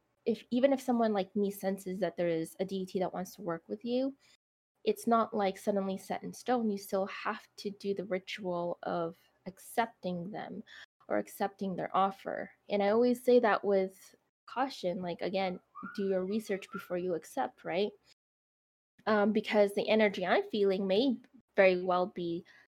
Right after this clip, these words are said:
the D T that I'm feeling around you, but when you're sensing them, it may not be the case, right? Someone could interfere. Now, if you want to work with a D T, there's,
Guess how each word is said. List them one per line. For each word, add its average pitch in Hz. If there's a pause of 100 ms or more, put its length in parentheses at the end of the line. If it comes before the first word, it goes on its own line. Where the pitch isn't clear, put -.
(100)
the 196
D 202
T 180
that 175
I'm 170
feeling 190
around 262
you, 170
but 175
when 175
you're 277
sensing 185
them, 175 (760)
it 214
may 214
not 180
be 185
the -
case, -
right? -
Someone 202
could 190
interfere. 196 (960)
Now, 247
if 233 (460)
you 247
want 240
to 240
work 233
with 339
a 320
D 320
T, 311
there's, 214